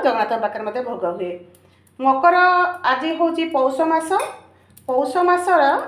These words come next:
ଏହି ସଂକ୍ରାନ୍ତିଟି ପଡ଼େ ଜାନୁଆରୀ ଚଉଦ ପନ୍ଦରରେ ପଡ଼େ, ଚଉଦ କିମ୍ବା ପନ୍ଦରରେ ପଡ଼େ। ଆଉ ଆଜିଠାରୁ ମଧ୍ୟ ସୂର୍ଯ୍ୟଦେବ ମକର ରାଶିରେ ପ୍ରବେଶ କରନ୍ତି।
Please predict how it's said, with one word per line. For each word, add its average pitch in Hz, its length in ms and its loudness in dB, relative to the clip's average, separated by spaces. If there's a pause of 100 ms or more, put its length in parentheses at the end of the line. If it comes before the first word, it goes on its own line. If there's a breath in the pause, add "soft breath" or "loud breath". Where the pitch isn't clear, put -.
(140)
ଏହି 302 220 2
ସଂକ୍ରାନ୍ତିଟି 254 440 -4 (100)
ପଡ଼େ 226 180 -2 (380)
ଜାନୁଆରୀ 277 440 0 (600 loud breath)
ଚଉଦ 311 280 6 (160)
ପନ୍ଦରରେ 285 480 0 (420)
ପଡ଼େ, 147 200 0 (560)
ଚଉଦ 285 240 0 (120)
କିମ୍ବା 381 180 2 (100)
ପନ୍ଦରରେ 254 300 2 (100)
ପଡ଼େ। 170 180 -2 (840 soft breath)
ଆଉ 233 160 0 (140)
ଆଜିଠାରୁ 269 480 -2
ମଧ୍ୟ 277 180 -2 (1080)
ସୂର୍ଯ୍ୟଦେବ 269 560 0 (340)
ମକର 269 340 2
ରାଶିରେ 262 320 -2
ପ୍ରବେଶ 214 260 -2 (120)
କରନ୍ତି। 285 340 -2